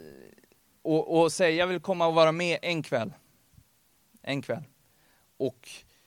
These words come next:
bara få möta människor. Jag lovar dig, du kommer få, du kommer få upp ögonen för människor på ett helt annat sätt.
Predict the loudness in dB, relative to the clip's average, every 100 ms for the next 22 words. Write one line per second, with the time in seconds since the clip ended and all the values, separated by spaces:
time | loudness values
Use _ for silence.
0 | _ _ _ _ _ _ _ _ _ _
1 | _ 0 2 2 -2 -2 -2 -4 -4 -4
2 | -6 -10 -12 -14 _ _ _ _ _ _
3 | 2 4 6 6 6 4 4 2 -2 -12
4 | -8 -6 -4 -2 -2 -2 -2 0 -2 -10
5 | _ _ _ _ _ _ _ _ _ _
6 | -8 -4 -4 -4 -2 0 0 -2 0 2
7 | 2 0 -2 -4 -8 -18 -2 0 2 0
8 | -2 -4 -6 -8 -10 -10 -6 -6 -4 -6
9 | -8 -10 -20 _ _ _ _ -10 -10 -10
10 | -18